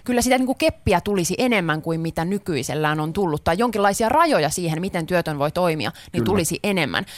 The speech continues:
Speaker 1: Ja, ja mä mietin sitä, että eikö sua pelota yhtään se, mikä mua pelottaa, <clears throat> se, että, että tota, pakottamalla työhön, niin työntekijät on huonovointisia, heistä
Speaker 2: Mm.
Speaker 1: tulee huonosti motivoituneita, ja se tulee loppukuvassa olemaan paljon isompi lasku tälle yhteiskunnalle kuin se,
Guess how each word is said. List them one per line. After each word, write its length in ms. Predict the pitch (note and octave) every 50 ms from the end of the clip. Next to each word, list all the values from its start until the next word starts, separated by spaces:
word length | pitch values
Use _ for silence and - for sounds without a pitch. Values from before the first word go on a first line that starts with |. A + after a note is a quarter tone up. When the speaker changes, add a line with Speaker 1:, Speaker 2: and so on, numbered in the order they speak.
| -
Speaker 1:
Ja, 120 | - G#3+ - -
ja 120 | - - - -
mä 120 | - B3
mietin 300 | C4+ D#4+ E4 C#4+ C#4+ G#3
sitä, 180 | G3 B3+ - C4
että 120 | A3 -
eikö 140 | B3+ B3+ C4+
sua 220 | B3+ C4+ D#4 F4+ -
pelota 360 | - A#3 A3+ G3 F#3+ G3+ G#3
yhtään 360 | A#3+ C4+ B3+ - A3+ F#3+ F#3+
se, 100 | G#3 A3
mikä 180 | G#3+ G#3+ - G3
mua 260 | B3+ F4 G4+ C#4+ F3
pelottaa, 500 | - G#2+ F2+ - - - - - C3 - -
<clears throat> 40 | D#4
se, 80 | D#4
että, 240 | B3+ - - - F#3 - - - - - -
että 220 | - G3+ G3+ G3+
tota, 280 | G3 G#3+ G3+ G#3+ G#3+ G#3+ -
pakottamalla 880 | - - F#3 - - G#3+ F#3 - - - D#3+ D#3 C#3+ C#3 C#3 C#3 C#3+ E3 - - - - - - - - - B2 - - - -
työhön, 560 | - B3 A#3+ A3+ F3+ C#3 C#3+ D#3 E3 C#3+ - D#3 - - -
niin 180 | - F#3 F3+ -
työntekijät 600 | - C4 C4 F#3+ E3 F3 F3+ - F#3+ E3 D3+ - -
on 200 | - F3+ F3+ E3+
huonovointisia, 840 | F3+ A#3 G#3+ G#3 F#3+ F3+ E3 E3+ F3 F3 E3 D#3+ D#3 D#3 - E3+ E3+
heistä 260 | E3 F#3+ F#3+ - -
Speaker 2:
Mm. 40 | G2+
Speaker 1:
tulee 220 | F3 E3+ E3+ E3+
huonosti 380 | F3 G3 G#3+ G3+ F#3 E3+ - E3+
motivoituneita, 760 | F#3 G3+ G#3+ G#3+ G3+ F3 F3 E3 D#3 - E3 E3 E3 E3 E3+
ja 80 | F#3
se 100 | G3 D4
tulee 200 | - B3 F#3 E3+
loppukuvassa 840 | F3 B3 D#4+ D#4+ - G#3+ G3+ - - - - G3 F#3 F3+ E3+ - G3
olemaan 240 | G3 G3+ G3+ G3+ G3
paljon 300 | - D#4+ E4+ B3 F3 F#3
isompi 280 | G#3 G3 G3 E3+ D#3
lasku 280 | E3+ E3+ F3 E3+ - D#3
tälle 220 | D3+ D#3 D#3 D#3
yhteiskunnalle 560 | D3+ E3+ D#3+ - D3 C3+ - D#3 D3+ C#3 C#3 C#3+
kuin 260 | - - D#3+ D#3+ D3
se, 200 | - F3+ E3+